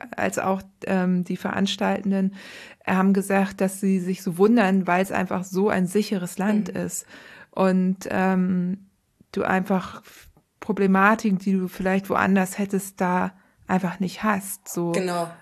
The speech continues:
Speaker 2: ja. Also ich glaub zum Beispiel die Gefahr, wie die Fiona das leider erlebt hat, überfallen zu werden, also es ist jetzt unabhängig vom Geschlecht,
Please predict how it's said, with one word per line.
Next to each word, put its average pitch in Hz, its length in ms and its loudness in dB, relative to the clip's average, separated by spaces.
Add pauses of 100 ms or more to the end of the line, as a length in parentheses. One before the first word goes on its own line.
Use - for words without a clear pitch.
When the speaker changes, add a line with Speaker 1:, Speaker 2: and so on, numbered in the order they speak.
(180)
Speaker 2:
ja. 170 240 -6
Also 185 240 0
ich 180 80 -6
glaub 185 200 0
zum 190 120 0
Beispiel 190 280 0
die 180 120 -2
Gefahr, 185 520 2
wie 185 140 -4
die 185 340 -2
Fiona 202 500 0
das 180 180 -2
leider 190 220 4
erlebt 185 380 0
hat, 180 180 0
überfallen 185 580 2
zu 185 180 2
werden, 175 360 -4
also 175 200 -4
es 165 160 -2
ist - 140 0
jetzt 165 160 -2
unabhängig 175 480 -4
vom 165 160 -4
Geschlecht, 175 420 -2